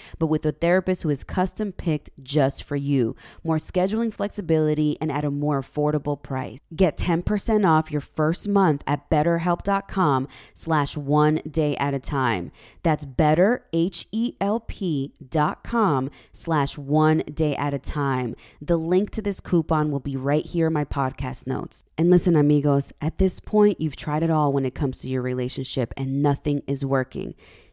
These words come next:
You don't have anything to lose by asking for the support that you know that you need in the form of therapy. And what a better way to do that than with BetterHelp.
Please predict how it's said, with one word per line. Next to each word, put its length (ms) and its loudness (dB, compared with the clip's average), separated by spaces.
You 100 4
don't 160 6
have 240 -2
anything 480 0
to 140 -2
lose 440 4
by 200 -4
asking 360 -2
for 120 -4
the 80 -2
support 540 -2
that 220 -4
you 60 -2
know 220 2
that 160 -4
you 100 -2
need 460 2
in 120 -2
the 100 4
form 300 0
of 80 -4
therapy. 640 -2
And 220 -2
what 180 4
a 80 4
better 400 2
way 160 4
to 100 2
do 240 0
that 220 -2
than 180 2
with 220 -2
BetterHelp. 720 -2